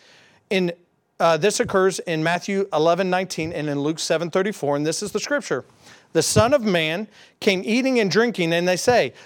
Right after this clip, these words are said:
'Look, a glutton and a winebibber, a friend of tax collectors and sinners.'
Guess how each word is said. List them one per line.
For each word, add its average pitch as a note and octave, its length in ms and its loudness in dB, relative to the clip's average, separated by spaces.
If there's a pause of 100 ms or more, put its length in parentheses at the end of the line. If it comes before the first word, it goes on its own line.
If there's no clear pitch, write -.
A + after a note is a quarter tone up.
(120)
'Look, G#3+ 400 4
a F3 80 2
glutton E3 480 0 (260)
and F#3 140 2
a F3+ 40 4
winebibber, F#3+ 580 2 (240)
a D#3 100 2
friend G#3+ 380 0
of D#3+ 180 -2
tax G3 320 0
collectors F3 460 0
and E3 120 -2
sinners.' F3 400 -2